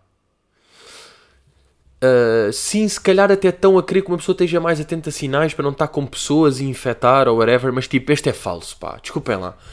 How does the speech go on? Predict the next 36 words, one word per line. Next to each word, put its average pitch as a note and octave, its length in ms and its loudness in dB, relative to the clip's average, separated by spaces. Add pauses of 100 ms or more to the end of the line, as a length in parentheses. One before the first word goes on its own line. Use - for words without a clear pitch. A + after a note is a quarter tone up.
(240)
Agora F3+ 240 2
a F3+ 40 0
perda F#3 360 4
de... D3+ 140 -4
Agora G3 180 4
um F#3+ 120 4
gajo, F3 320 2
tipo, E3 200 -6
quando F3+ 180 4
não F3+ 140 4
tem D#3+ 200 0
fome D3+ 280 -2
vai D3+ 120 0
achar C#3+ 180 -6
que - 80 -14
tem C#3 100 -4
covid. G#2+ 520 -4 (2000)
Agora G3 140 0
um F#3+ 60 0
gajo F#3 220 0
tem F#3 100 0
um F3 100 2
arrepio. C#3+ 540 -4 (1200)
Por - 120 -12
acaso F3 120 -8
arrepios F3+ 240 -4
não G#3+ 100 2
tenho A#3+ 140 -4
muito, G3 160 0
mas C3 120 0
há C3+ 100 2
dias, D3 220 0
tipo, - 360 -20
claro E3 280 0
que - 100 -14
depois A2 680 -2